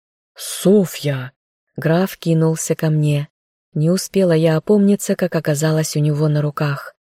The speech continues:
«Ты почему меня не подождала?» Муж вдруг перешёл на «ты». Прихрамывая,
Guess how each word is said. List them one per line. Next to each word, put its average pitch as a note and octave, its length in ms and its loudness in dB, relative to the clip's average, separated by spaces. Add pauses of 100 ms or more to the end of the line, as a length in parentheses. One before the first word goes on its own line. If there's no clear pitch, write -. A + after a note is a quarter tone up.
(180)
«Ты C#3+ 140 -2
почему F#3 500 2
меня G#3 300 6
не G3 120 4
подождала?» D3 800 -2 (300)
Муж F#3 380 2
вдруг D#3+ 460 -2
перешёл D#3+ 540 0
на D#3 180 0
«ты». D3 340 -4 (320)
Прихрамывая, D#3 1000 0